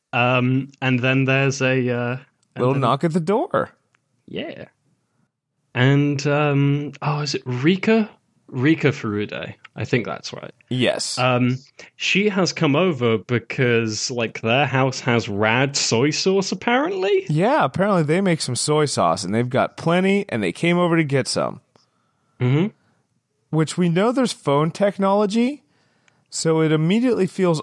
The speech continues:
Speaker 2: off that you just show up with, like, a bottle, like, "Hey, I'm, I'm here for soy sauce now."
Speaker 1: Yeah, yeah.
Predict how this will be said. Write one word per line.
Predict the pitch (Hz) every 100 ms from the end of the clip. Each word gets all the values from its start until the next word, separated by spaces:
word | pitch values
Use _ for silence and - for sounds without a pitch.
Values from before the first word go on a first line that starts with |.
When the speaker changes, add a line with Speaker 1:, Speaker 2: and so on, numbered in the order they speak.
| -
Speaker 2:
off | 147 143 -
that | -
you | 139
just | 139 -
show | - - 147 143
up | 135 127
with, | 139 139
like, | 113
a | 104
bottle, | - 110 113 107
like, | 95 85
"Hey, | 113 123 139 98
I'm, | 98 92
I'm | 113 120
here | 131 139
for | 135 139 131
soy | - 123 139
sauce | - 190 190
now." | 214 226 269 - _ _ _ _ _ _ _ _ -
Speaker 1:
Yeah, | 147 170 160 104 95 95 -
yeah. | 165 131 98